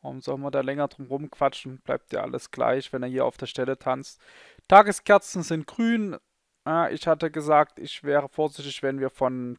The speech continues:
Channel Kanal eine lange rote Tageskerze bekommen. Ähm,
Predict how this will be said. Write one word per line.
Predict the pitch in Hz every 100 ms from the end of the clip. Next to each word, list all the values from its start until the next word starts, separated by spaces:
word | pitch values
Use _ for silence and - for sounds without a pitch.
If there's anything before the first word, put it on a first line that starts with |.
| -
Channel | 139 139
Kanal | - 131 123 117
eine | 110 110 117
lange | 117 113
rote | - 180 208 220
Tageskerze | 196 180 - - 185 -
bekommen. | 160 - 151 151 147 - - _ _ _
Ähm, | 135 135